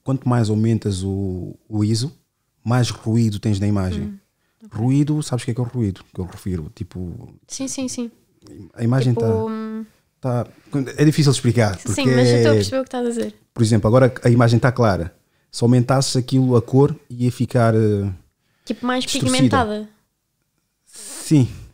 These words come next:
Speaker 1: meio distorcida,
Speaker 2: Sim.
Speaker 1: meio distorcida.
Speaker 2: Não
Speaker 1: Não
Speaker 2: tem
Speaker 1: é
Speaker 2: a ver
Speaker 1: dis-,
Speaker 2: com os pixels.
Speaker 1: é isso,
Speaker 2: Pronto, é
Speaker 1: exatamente.
Speaker 2: isso.
Speaker 1: Ias trabalhar, ias, ias, ias
Speaker 2: Hum.
Speaker 1: estragar um
Speaker 2: Mas
Speaker 1: pouco
Speaker 2: a
Speaker 1: a
Speaker 2: próxima vez que eu fizer um destes, vou, vou pedir a alguém que saiba.
Speaker 1: Pões
Speaker 2: Tipo,
Speaker 1: o,
Speaker 2: se faça isso
Speaker 1: pões
Speaker 2: mesmo.
Speaker 1: o episódio de lado, estás a ver?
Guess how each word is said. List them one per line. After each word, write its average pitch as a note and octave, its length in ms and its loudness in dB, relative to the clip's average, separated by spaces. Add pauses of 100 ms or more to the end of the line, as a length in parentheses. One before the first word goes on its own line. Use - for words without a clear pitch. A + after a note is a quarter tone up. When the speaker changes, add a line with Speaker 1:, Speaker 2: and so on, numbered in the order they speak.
(120)
Speaker 1:
meio C#3+ 200 2
distorcida, A2 600 -2
Speaker 2:
Sim. - 60 -6
Speaker 1:
meio B2+ 120 2
distorcida. G#2+ 540 -6
Speaker 2:
Não A3+ 60 -2
Speaker 1:
Não C3+ 40 0
Speaker 2:
tem E3+ 100 4
Speaker 1:
é - 20 4
Speaker 2:
a - 20 4
ver C4 80 0
Speaker 1:
dis-, B3+ 80 -2
Speaker 2:
com B3+ 100 -2
os B3 160 -4
pixels. - 680 -6 (100)
Speaker 1:
é A#2+ 120 0
isso, - 380 -2 (100)
Speaker 2:
Pronto, A3 180 -12
é - 20 -6
Speaker 1:
exatamente. G2 520 -4
Speaker 2:
isso. - 120 -20
Speaker 1:
Ias A2 200 -4
trabalhar, A2 380 0
ias, A#2 260 0 (120)
ias, A#2+ 300 0
ias A#2+ 460 -4
Speaker 2:
Hum. A3 60 -8
Speaker 1:
estragar A2+ 360 -2
um A2 40 0
Speaker 2:
Mas G#2+ 80 -2
Speaker 1:
pouco B3 160 -2
Speaker 2:
a - 40 -2
Speaker 1:
a - 20 -2
Speaker 2:
próxima D4+ 300 -4
vez C#4+ 120 -6
que - 80 -10
eu C#4 60 -4
fizer C4+ 260 0
um C4 120 4
destes, B3+ 340 0
vou, A#3 200 -2
vou A3 140 -6
pedir A3 240 -6
a G#3+ 80 -4
alguém G#3 280 -4
que G3+ 340 -10
saiba. F#3+ 320 -12 (880)
Speaker 1:
Pões A#2+ 160 2
Speaker 2:
Tipo, A2+ 120 -2
Speaker 1:
o, - 40 -10
Speaker 2:
se - 200 -10
faça A3 380 -2
isso G#3+ 200 -6
Speaker 1:
pões C3+ 180 2
Speaker 2:
mesmo. B2+ 100 2
Speaker 1:
o - 20 2
episódio G#2+ 480 0
de F#2+ 60 -4
lado, A#2 260 0
estás G#2 260 -4
a G2+ 40 -2
ver? A#2 240 -2